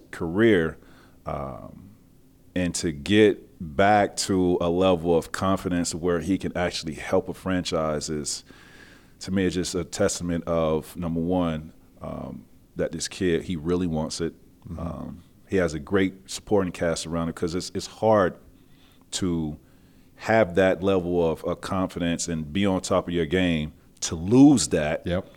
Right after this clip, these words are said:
Speaker 1: and then to get that back up, that doesn't really, that doesn't happen for a lot of guys.
Speaker 2: Right.
Speaker 1: That is tough. So it's a testament that this kid is mentally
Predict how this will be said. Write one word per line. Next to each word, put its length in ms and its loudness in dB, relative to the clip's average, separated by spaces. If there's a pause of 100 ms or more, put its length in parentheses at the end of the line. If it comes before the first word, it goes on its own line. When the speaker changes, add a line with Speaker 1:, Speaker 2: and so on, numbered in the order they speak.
(160)
Speaker 1:
and 140 -4
then 200 2
to 120 -8
get 300 2
that 220 4
back 260 4
up, 320 6 (460)
that 180 0
doesn't 280 -6
really, 220 -6
that 200 4
doesn't 240 0
happen 260 -2
for 160 -4
a 40 0
lot 220 -2
of 60 -10
guys. 460 -4 (180)
Speaker 2:
Right. 140 -8
Speaker 1:
That 200 8
is 140 2
tough. 300 4
So 200 4
it's 180 6
a 40 -10
testament 440 2
that 180 4
this 180 -2
kid 300 2
is 160 -4
mentally 640 -4